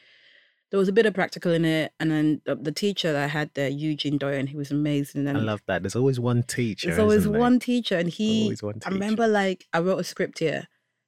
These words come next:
Speaker 1: gave it to him. I was like, "Yes, bangs in it. Oh, it's an amazing story." He looked at me, he, <laughs> he read it, and he goes to me, "Love the title, hate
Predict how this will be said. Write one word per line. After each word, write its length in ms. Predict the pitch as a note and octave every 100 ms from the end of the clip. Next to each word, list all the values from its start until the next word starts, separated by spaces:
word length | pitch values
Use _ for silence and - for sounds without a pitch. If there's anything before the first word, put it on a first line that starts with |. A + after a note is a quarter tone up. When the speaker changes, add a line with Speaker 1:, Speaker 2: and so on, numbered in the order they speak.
| _ -
Speaker 1:
gave 200 | E3 D3+
it 80 | C#3+
to 100 | D3
him. 300 | C#3+ B2 -
I 60 | D3
was 200 | D3 -
like, 260 | - -
"Yes, 320 | F#4 - - - _
bangs 400 | C3+ C3+ B2+ C3+
in 100 | D3
it. 140 | C3+ -
Oh, 80 | F#2
it's 140 | - -
an 120 | C#3
amazing 320 | D3+ C#3+ -
story." 400 | - C3 A2 D#3 _ _ _ _ _ _ _ -
He 60 | A4+
looked 200 | F#4 C4
at 60 |
me, 200 | G3 G3
he, 120 | G3 A#3+ - -
<laughs> 280 | - - - A3+
he 60 |
read 200 | A3+ B3+ -
it, 160 | D#3 -
and 100 | E3
he 60 |
goes 220 | D#3+ E3+ -
to 100 | D#3+
me, 220 | D3+ D3+ _ _ _ _ _
"Love 580 | - F3 G3+ A#3+ B3+ B3 -
the 100 | A#3+
title, 720 | - - B3+ B3+ G#3+ F#3+ D#3 C#3+ _ _ -
hate 240 | A3+ -